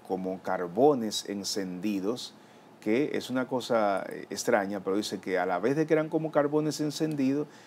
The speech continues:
a la vez eran como transparentes y como bronceados. Y dice que estaban envueltos en llamas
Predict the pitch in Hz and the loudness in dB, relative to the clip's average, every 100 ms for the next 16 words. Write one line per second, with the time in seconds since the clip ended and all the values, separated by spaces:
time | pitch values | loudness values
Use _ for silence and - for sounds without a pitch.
0 | - - 104 101 120 135 135 131 127 117 | -4 2 4 6 6 4 2 0 0 2
1 | 120 113 - 110 104 147 131 113 135 139 | 0 -2 0 2 6 6 4 0 -2 -4
2 | - - - 110 107 107 104 98 92 90 | -6 -20 -4 -2 2 2 2 0 0 -2
3 | - 107 95 87 85 - 92 110 139 123 | 0 2 4 0 -4 -6 -4 -2 -2 -2
4 | 117 120 123 127 117 110 139 151 156 151 | 0 2 4 2 0 4 4 4 2 2
5 | 127 101 101 139 139 | 2 0 0 -6 -8